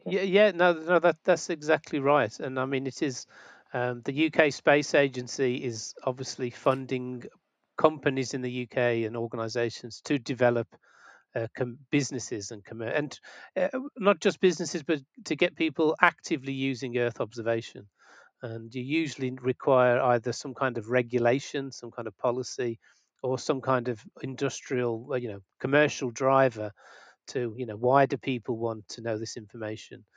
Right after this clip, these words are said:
You know, uh, to sort of take it more out of the academic domain and place it more in the operational domain. Uh, and it was purely, uh, it was a kind of choice that we made as well, because the, um,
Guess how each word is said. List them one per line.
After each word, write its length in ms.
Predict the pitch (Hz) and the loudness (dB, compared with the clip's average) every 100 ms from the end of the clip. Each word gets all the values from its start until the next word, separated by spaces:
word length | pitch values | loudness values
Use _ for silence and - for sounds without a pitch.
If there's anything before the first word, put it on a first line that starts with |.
| _ _ _ _ | _ _ _ _
You 80 | 107 | -14
know, 360 | 101 95 - | -14 -16 -12
uh, 180 | 113 107 104 | -10 -10 -12
to 100 | - | -8
sort 140 | - | -4
of 60 | 117 | -2
take 280 | - 131 - | 2 0 -2
it 100 | 120 | -6
more 280 | 123 117 | -2 0
out 240 | 117 113 - | 0 -2 -4
of 80 | 107 | -4
the 140 | 113 | 0
academic 520 | 110 - 113 117 110 | 0 -2 -6 -6 -8
domain 400 | - 110 104 101 107 _ _ _ _ | -12 -12 -10 -10 -16 _ _ _ _
and 140 | 110 | -12
place 320 | - 120 110 | -4 -2 -2
it 80 | - | -10
more 260 | 117 107 104 | -12 -10 -10
in 120 | 104 | -12
the 200 | 107 101 - _ _ _ | -12 -14 -16 _ _ _
operational 640 | 110 - 117 110 - 117 107 | -10 -4 -2 -2 -4 -10 -12
domain. 420 | 110 110 104 104 _ - - - - | -10 -8 -10 -12 _ -20 -20 -18 -4
Uh, 280 | 131 131 151 | 2 2 2
and 240 | 165 165 147 170 | 2 2 -2 -6
it 200 | 196 165 | -6 0
was 200 | 185 170 - | 0 0 -6
purely, 540 | - 202 202 185 170 165 | 2 6 8 8 8 8
uh, 200 | 156 151 | 6 4
it 140 | 156 | -2
was 120 | 160 | -2
a 60 | 170 | 4
kind 200 | 196 185 | 4 4
of 80 | 156 | 2
choice 340 | - 165 147 | 4 4 2
that 120 | - | -2
we 120 | 147 | -2
made 300 | 143 139 139 | 2 4 4
as 140 | 131 127 | 2 0
well, 280 | 139 139 131 | 4 4 4
because 440 | 139 - 139 - - - - - - | 0 2 0 0 -12 -20 -20 -20 0
the, 320 | 143 147 147 | 2 4 4
um, 320 | 143 135 127 | 4 2 -4